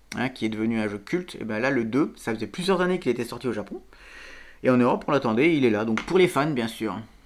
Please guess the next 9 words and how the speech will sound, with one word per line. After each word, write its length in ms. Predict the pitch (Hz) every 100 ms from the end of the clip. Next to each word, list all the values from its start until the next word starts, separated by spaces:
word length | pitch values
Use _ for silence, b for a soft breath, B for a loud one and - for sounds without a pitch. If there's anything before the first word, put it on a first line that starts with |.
| b _ - B B B B
Ensuite, 240 | 143 170
nous 160 | 156 123
avons 180 | 123 131
Swan, 520 | 127 147 170 151 117
S 140 | 139 123
W 320 | 120 120 120
A 160 | 113 123
N, 240 | 131 139 -
Chernobyl 480 | - 123 123 131